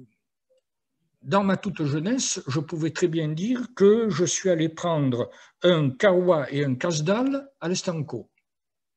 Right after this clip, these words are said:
C'est-à-dire que je serais allé prendre un café et un sandwich dans le, euh, le bistrot. Mais si j'utilisais cette, euh, formulation aujourd'hui, on ne me comprendrait pas,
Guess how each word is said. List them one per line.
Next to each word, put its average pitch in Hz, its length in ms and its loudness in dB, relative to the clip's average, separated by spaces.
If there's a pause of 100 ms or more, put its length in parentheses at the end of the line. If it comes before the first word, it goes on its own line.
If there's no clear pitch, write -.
(140)
C'est-à-dire 143 480 -6
que 139 100 -8
je 123 140 -4
serais 143 340 -4
allé 123 180 -4
prendre 120 500 -4
un 139 160 -2
café 131 600 -4 (300)
et 170 220 -2
un 160 140 -4
sandwich 165 840 -4
dans 156 340 -2
le, 143 480 2 (260)
euh, 135 240 -2
le 143 140 2
bistrot. - 500 -4 (720)
Mais 156 220 -6
si 160 240 -4
j'utilisais 135 760 -4
cette, - 380 -10
euh, 107 200 -6 (380)
formulation 127 760 -4
aujourd'hui, 110 400 -6
on 220 80 -2
ne 180 80 2
me 180 100 0
comprendrait 151 600 -2
pas, - 340 -8